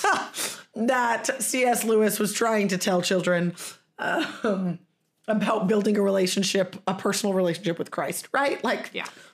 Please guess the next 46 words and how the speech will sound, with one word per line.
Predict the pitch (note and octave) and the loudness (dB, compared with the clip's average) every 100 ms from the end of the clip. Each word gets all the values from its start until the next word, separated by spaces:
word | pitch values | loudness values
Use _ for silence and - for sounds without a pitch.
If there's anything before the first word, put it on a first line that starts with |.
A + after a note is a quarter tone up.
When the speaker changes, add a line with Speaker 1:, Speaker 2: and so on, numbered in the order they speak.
| _ | _
Speaker 1:
that | C#4+ C#4 - | -2 0 0
was | C#4 A#3+ | 0 0
the | - | -2
story | - - E4 D4+ C4 A#3+ - | -2 0 4 4 4 2 0
and | A#3+ A#3 | 0 0
the | |
goal | G3 B3 B3 A3+ A3 | 2 2 4 4 4
and | G#3+ | 2
the | |
purpose | G#3+ - B3 B3 G#3+ | 0 0 0 0 -2
of | G#3+ | 0
the | G#3 | 2
book. | F#3+ C4+ - - - - - - - _ _ _ - | 2 2 0 -6 -16 -18 -20 -20 -20 _ _ _ -4
Movie, | G#3 C#4 G#4+ C#4 | 0 2 2 2
no. | C4 C4+ D4+ A#3+ G#3 B3 A#3+ - - - | 2 2 4 4 4 2 -2 -14 -10 -4
And | B3+ | -2
I | C#4 A#3+ | 0 0
get | A3 F#4 F#3 | 0 0 0
maybe | C#4+ C#4 | 0 2
not | C4+ C4+ | 0 0
taking | C#4+ B3 B3 B3 | 0 0 2 0
it | B3 | 0
to | - | 0
that | A3 A3 | 0 0
<laughs> | G#3 | -2
extreme. | - - - - F#4+ | -2 -2 -4 0 0
Speaker 2:
They're | C#4 C4+ | 2 2
like, | B3+ E4 | 2 2
"We're | E4 D#4+ | 2 2
not | D4 C#4+ C#4 | 2 0 0
gonna | C#4 C4+ A#3+ - - - | 0 0 -2 -6 -16 -6
have | B3+ A#3+ | -2 -2
some | A3 A3+ | -2 -4
Christian | A3 - C4 A3+ - B3 A3+ A3 G#3+ | -4 -2 -2 -2 -2 -2 0 0 0
Speaker 1:
I | - G#3 G#3 | 0 0 2
get | G#3+ D4+ | 2 2
Speaker 2:
allegory | C#4 | 4
Speaker 1:
that. | A#3 G3+ | 2 2
Speaker 2:
be | A3 A3 | 2 2
the | |
Speaker 1:
I | B3+ | 0
can | B3+ | 0
Speaker 2:
point." | C4+ | 0
Speaker 1:
understand | C#4 C#4 B3 A3+ G#3 | 0 0 2 2 2
that. | F#3+ F#3 - - | 2 2 -2 -2
However, | A3+ B3+ B3+ B3 F#3+ F3 G3 | 0 2 2 2 2 2 0